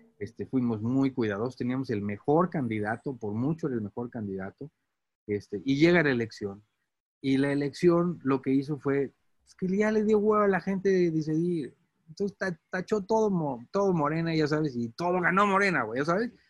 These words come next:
Es decir, pues, lo que sucede en la elección tiene otros factores. Este, las campañas sí pueden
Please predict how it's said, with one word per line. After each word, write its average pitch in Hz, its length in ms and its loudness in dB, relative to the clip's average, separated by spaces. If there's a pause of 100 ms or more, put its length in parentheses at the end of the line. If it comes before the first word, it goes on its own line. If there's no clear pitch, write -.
(760)
Es 175 320 -4
decir, 196 380 4 (380)
pues, 156 140 -4 (100)
lo 202 100 6
que 208 120 0
sucede 240 400 2
en 226 80 4
la 196 60 6
elección 170 600 2
tiene 190 260 0
otros 190 400 -2
factores. - 720 -8 (720)
Este, 101 720 -6
las 143 220 -2
campañas 180 360 0
sí 190 100 -2
pueden 175 440 2